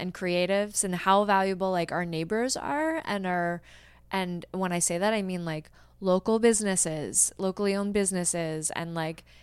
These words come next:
people who live literally next door and, like, maybe don't have any family or whatever. And I, I feel like what I see is hopefully gonna lead into, like, a permanent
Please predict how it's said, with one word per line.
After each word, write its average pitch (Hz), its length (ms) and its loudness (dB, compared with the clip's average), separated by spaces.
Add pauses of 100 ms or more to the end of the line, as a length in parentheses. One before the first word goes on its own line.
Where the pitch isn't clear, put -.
(360)
people 226 800 0
who 233 260 0
live 233 420 2
literally 214 520 2
next 190 320 -2
door 180 500 2 (140)
and, 175 480 -4 (680)
like, 175 240 -2
maybe 185 300 0
don't 190 220 0
have 190 240 -2
any 190 180 -2
family 175 640 -2
or 170 640 -2 (360)
whatever. 233 320 2
And 196 120 2
I, 180 140 0 (120)
I 190 100 2
feel 226 300 -2
like 196 380 -2 (840)
what 185 240 0
I 170 100 2
see 175 720 0 (380)
is 170 380 2 (500)
hopefully 185 880 0
gonna 165 540 -4 (440)
lead 202 360 0
into, 180 340 -2
like, 160 220 0
a 160 60 -4
permanent 190 800 -2